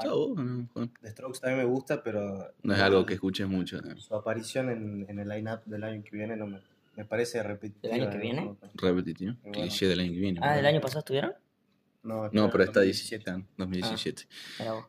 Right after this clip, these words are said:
Speaker 1: Y a mí, a mí la verdad que por los gustos que tengo yo, me pareció bien. Es más, me gustó que el del año pasado porque muchas de las bandas que estuvieron y de artistas que estuvieron el año pasado, la verdad que ni me cabían.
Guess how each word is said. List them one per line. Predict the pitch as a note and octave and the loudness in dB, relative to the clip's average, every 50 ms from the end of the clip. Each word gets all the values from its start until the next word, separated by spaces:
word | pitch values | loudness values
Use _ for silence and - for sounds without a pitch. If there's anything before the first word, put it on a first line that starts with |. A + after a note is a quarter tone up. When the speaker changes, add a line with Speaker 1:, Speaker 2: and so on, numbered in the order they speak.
| _ _ _ | _ _ _
Speaker 1:
Y | - A#2 B2 A#2+ A2 | 6 6 8 8 8
a | A2+ A#2+ | 8 8
mí, | C#3+ D#3+ E3 F3 F3+ E3+ - - - - - - | 8 8 10 8 8 6 4 0 -6 -14 -12 -4
a | - | 2
mí | B2+ C#3 D3 | 6 8 8
la | D3 A#2 | 8 8
verdad | A2 A2+ A#2+ C3 | 8 6 6 6
que | A#2+ | 4
por | G#2 - G2+ | 4 4 4
los | F#2+ F#2+ F2+ | 4 6 6
gustos | A2 A#2+ A#2 A#2+ G#2 | 6 6 6 6 2
que | G2+ | 2
tengo | F#2+ G#2+ A2 A2 G#2 | 2 2 2 4 4
yo, | G2 G#2+ A2 A2+ A2+ A2 - - - - - _ _ _ _ - - - | 4 4 6 6 6 4 2 -2 -6 -12 -16 _ _ _ _ -20 -20 -12
me | - E2 F#2+ G2+ F#2 | -6 -2 -2 -2 0
pareció | - G2 F#2+ G2 - - A#2+ A2 G#2+ | 0 0 0 2 4 6 8 8 8
bien. | G#2+ A2 A2+ - | 8 8 6 4
Es | - A2+ G#2 | 4 2 2
más, | G#2 G2+ G2+ G#2 | 2 2 2 2
me | G2 F#2 | 0 2
gustó | F#2 F#2+ F#2+ - C3 A#2 | 0 0 2 2 2 4
que | A2 G#2 | 4 4
el | F#2+ | 2
del | G2 G2+ | 2 4
año | G#2 G#2 G2+ F#2+ | 4 4 2 2
pasado | F#2+ F#2 F#2 - - F#2 F#2+ G2 G#2 | 0 -2 -2 0 0 2 4 4 4
porque | G2 F#2+ F2+ - - G2 F#2 E2+ | 2 0 -4 -6 -4 -2 0 0
muchas | F2 F#2 G2 G2+ G2+ A#2 F#2+ | 2 2 2 2 2 2 0
de | F2 | 0
las | F2+ F#2 F#2 | 0 -2 0
bandas | F#2+ F#2+ F#2+ F#2 F#2 F#2 | 2 4 4 4 4 2
que | - - D#2+ | -2 -4 -4
estuvieron | D#2 - - F#2+ F#2 F#2 F#2+ F#2 F2 F2 | -4 -4 0 2 4 4 4 4 2 2
y | F2 E2+ | 0 0
de | F2 E2 | 0 -2
artistas | E2 F#2 - G#2 G#2 - - | -2 0 0 0 0 0 -2
que | F#2+ | -4
estuvieron | F2 - F2+ F#2+ G2 F#2 | -2 0 2 4 4 4
el | F2+ | 4
año | F#2 F#2 D2 | 4 2 2
pasado, | - E2+ - - F#2+ | 0 -2 -2 0 2
la | F#2+ E2+ | 2 2
verdad | D#2 D#2 E2+ E2 | 2 0 -2 -2
que | E2+ E2 D2 - - | -2 -4 -4 -4 -4
ni | - E2+ F#2 F2+ | -2 0 0 0
me | F2 D#2+ - | 0 -2 -2
cabían. | - E2 E2 E2 E2+ F2+ F#2+ G2+ G#2+ | -4 -2 -2 0 0 0 0 0 -2